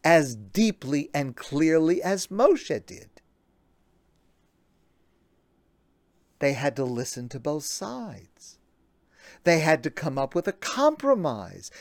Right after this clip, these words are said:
that both sides would see as fair. A mediator has different gifts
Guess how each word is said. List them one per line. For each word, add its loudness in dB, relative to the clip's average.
that 0
both 8
sides 0
would -2
see -2
as 0
fair. -2
A 2
mediator 0
has -2
different -2
gifts -2